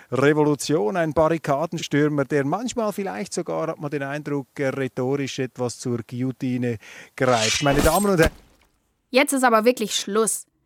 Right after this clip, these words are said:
Speaker 2: Pascal, wir müssen uns nach fünf Folgen und zwei Podcaststunden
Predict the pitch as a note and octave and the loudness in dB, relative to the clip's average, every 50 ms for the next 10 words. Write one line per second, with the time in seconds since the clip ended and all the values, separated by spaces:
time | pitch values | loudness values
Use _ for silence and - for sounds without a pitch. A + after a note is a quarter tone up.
0 | _ _ _ _ _ _ - - A#3 B3 - - G3 F#3+ - _ - - A3+ A#3+ | _ _ _ _ _ _ -4 -2 0 0 -2 -4 -8 -14 -14 _ -4 0 2 4
1 | B3+ D4 D#4+ - - D#4+ D4+ C#4+ - C#4 C#4 C#4 C#4 - A3 F#3 - - - C#4 | 4 4 4 4 2 2 2 4 4 4 4 4 2 -2 -8 -10 -10 -6 -2 0
2 | D4+ D#4+ D4+ - - - - A3 A3+ A3 A3 G#3+ - D#3+ - - - G#3+ G#3 - | 2 2 0 0 -4 -6 -2 0 0 0 0 -4 -6 -8 -10 -8 -8 -8 -6 -6
3 | - - - A3+ A#3+ C4 C4 - - - A#3+ B3+ - - G3 F3+ - - - - | -6 -2 0 0 0 0 -2 -4 -2 -4 -4 -4 -4 -10 -10 -8 -8 -8 -8 -6
4 | - E3 F3 C4+ - - - | -6 -8 -8 -8 -10 -10 -12